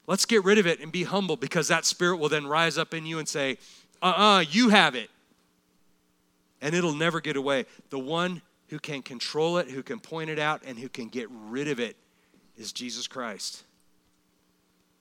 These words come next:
And he gave us that authority. S-, resist the devil and he will flee. Submit to God, resist the devil, and he will flee. God will point it out. And then we can,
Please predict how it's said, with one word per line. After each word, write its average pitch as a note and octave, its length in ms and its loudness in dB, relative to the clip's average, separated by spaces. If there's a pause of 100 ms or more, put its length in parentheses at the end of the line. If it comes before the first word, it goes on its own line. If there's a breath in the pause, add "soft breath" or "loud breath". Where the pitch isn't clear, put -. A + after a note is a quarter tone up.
(120)
And B2 100 -8
he F#3 120 4
gave F#3+ 300 8
us D#3+ 160 0
that D#3+ 160 0
authority. E3+ 600 2 (720)
S-, - 320 0
resist E3 440 4
the G#3 100 4
devil G3+ 380 6
and D#3+ 120 0
he G#3 120 6
will G3 180 2
flee. F3+ 520 4 (340)
Submit G3 680 2
to G#3 100 0
God, D#3+ 400 2 (200 soft breath)
resist D#3+ 520 0
the F3+ 80 -4
devil, E3 400 0 (240 soft breath)
and C#3 160 -8
he F3 160 -2
will E3 180 -2
flee. D#3+ 360 -4 (220 loud breath)
God F3 260 4
will F#3 140 -2
point F3 320 -6
it D#3+ 100 -2
out. A#2 260 0 (1160)
And C#3+ 160 -8
then D3 300 -2
we E3+ 180 -2
can, B2 440 -6